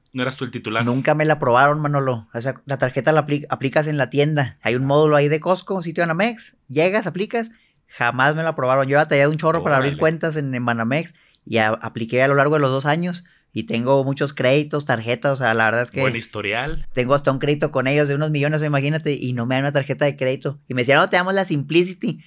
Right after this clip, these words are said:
Speaker 2: Le dije, "No, carnal, yo quiero la del Costco". Nunca me la dieron. Mi esposa aplicó y sí se la dieron.
Speaker 1: Ok.
Speaker 2: Entonces dije, "Bueno, pues dame una adicional y usamos esa, ¿verdad? Usamos esa". Y así le hemos hecho.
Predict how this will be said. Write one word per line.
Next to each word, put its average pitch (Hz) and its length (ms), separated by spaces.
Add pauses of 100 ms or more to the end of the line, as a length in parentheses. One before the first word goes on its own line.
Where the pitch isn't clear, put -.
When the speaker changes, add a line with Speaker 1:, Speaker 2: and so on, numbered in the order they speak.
(140)
Speaker 2:
Le 110 100
dije, 101 120
"No, 120 120
carnal, 135 240
yo 127 100
quiero 143 120
la 143 80
del 127 80
Costco". 143 400 (320)
Nunca 113 300
me 143 120
la 117 120
dieron. 113 360 (400)
Mi 131 120
esposa 143 280
aplicó 151 320
y 156 60
sí 147 80
se 156 140
la 151 100
dieron. 156 380 (100)
Speaker 1:
Ok. - 80
Speaker 2:
Entonces - 260
dije, 143 140
"Bueno, 254 380
pues 143 120
dame 156 200
una 185 100
adicional 170 420
y 226 40
usamos 156 320
esa, 220 460
¿verdad? 139 180
Usamos 156 240
esa". 214 300 (380)
Y 107 60
así 107 180
le 127 120
hemos 131 200
hecho. 147 300